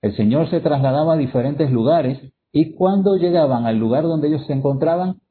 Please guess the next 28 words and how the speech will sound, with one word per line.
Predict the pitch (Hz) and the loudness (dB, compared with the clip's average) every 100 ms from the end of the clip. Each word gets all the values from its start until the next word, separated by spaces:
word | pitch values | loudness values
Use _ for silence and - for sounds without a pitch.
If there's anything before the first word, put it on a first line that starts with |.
| _ _ _ | _ _ _
no | 101 98 98 143 | -8 -2 0 0
se | - 190 | 2 0
reunían | 185 196 170 139 131 | 2 0 0 0 0
con | 123 101 | -2 -2
dentro, | 101 117 - 143 113 107 92 | 0 -2 -2 -4 -2 -4 -6
con | - 110 101 | -6 -4 -2
el | 92 | 0
resto | 151 143 127 | 0 0 0
de | 104 | 0
los | 117 | 0
discípulos | 147 160 185 185 170 165 | -2 0 -2 2 2 2
para | 156 147 151 | 0 0 0
escuchar | 139 165 113 139 | 0 -2 0 -2
su | 131 | -2
mensaje, | 170 175 175 160 131 147 _ _ _ | -2 -2 0 0 -2 -6 _ _ _
sino | - 165 185 196 190 | 0 2 2 2 0
en | 175 196 | 0 2
ese | 214 208 | 2 2
momento | 180 185 175 131 127 | 2 2 0 0 0
fueron | 160 156 160 | 2 0 0
a | |
visitarle | 147 131 135 123 151 156 156 160 165 | 0 -2 -2 -2 0 0 0 -2 -4
y | 160 147 | -4 -4
querían | 139 143 151 151 | 0 0 2 -2
consultar | 135 147 135 131 110 131 123 123 | -2 -2 -2 -2 0 0 0 0
algo | 104 98 101 104 | -2 0 -2 -2
con | 113 95 | -2 -2
él. | 78 | -6